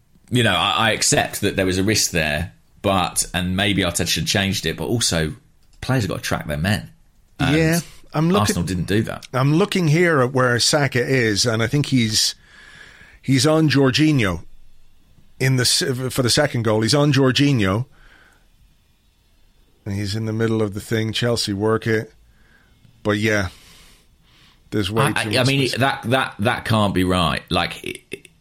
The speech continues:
Speaker 2: No.
Speaker 1: Well, yeah, that can't be right, because Arsenal have got two central midfield players.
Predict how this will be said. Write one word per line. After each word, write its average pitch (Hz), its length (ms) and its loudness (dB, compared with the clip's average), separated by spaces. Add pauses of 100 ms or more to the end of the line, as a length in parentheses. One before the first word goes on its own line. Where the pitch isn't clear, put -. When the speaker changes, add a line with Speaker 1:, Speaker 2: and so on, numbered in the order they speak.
(140)
Speaker 2:
No. 120 460 2
Speaker 1:
Well, 87 240 0 (360)
yeah, 90 260 2
that 90 220 -2
can't 98 220 0
be 85 80 2
right, 80 260 2
because 104 200 0
Arsenal 117 320 2
have 87 80 -2
got 110 340 0
two 98 160 2
central 85 360 -2
midfield 90 340 0
players. 71 340 -2